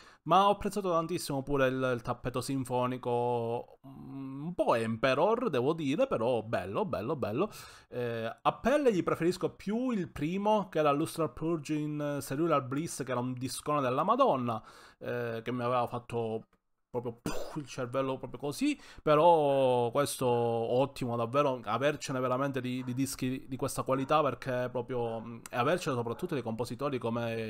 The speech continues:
il Dottor Gramaglia, perché porco Giuda, veramente come fa a fare robe così eccezionali, io non lo so, ha una mente incredibile quest'uomo. E chiudiamo con l'ultimo disco de-, di ottobre, ve l'ho detto che questo era un video,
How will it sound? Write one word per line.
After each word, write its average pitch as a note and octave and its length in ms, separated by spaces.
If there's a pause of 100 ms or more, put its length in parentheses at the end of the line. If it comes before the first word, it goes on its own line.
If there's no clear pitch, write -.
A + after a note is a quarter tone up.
(100)
il A2 80
Dottor B2 320
Gramaglia, A#2+ 480
perché G2+ 340 (380)
porco C3 280
Giuda, A2+ 260
veramente A#2 400
come A#2 200
fa C#3+ 280
a A2 60
fare A2 400 (360)
robe C3+ 320
così C3 760
eccezionali, C3 760
io B2 140
non A#2 140
lo A2+ 120
so, G2+ 220 (220)
ha A#2 100
una B2 140
mente C#3+ 260
incredibile A2+ 560
quest'uomo. G#2+ 540 (1080)
E G#3 140
chiudiamo A3+ 540
con G3 240 (100)
l'ultimo E3+ 460
disco C3 500
de-, B2+ 380
di E3 80
ottobre, A#2+ 600
ve C3 120
l'ho D#3 80
detto D#3 280
che A#2+ 140
questo B2+ 320
era A#2 100
un A#2+ 120
video, B2 500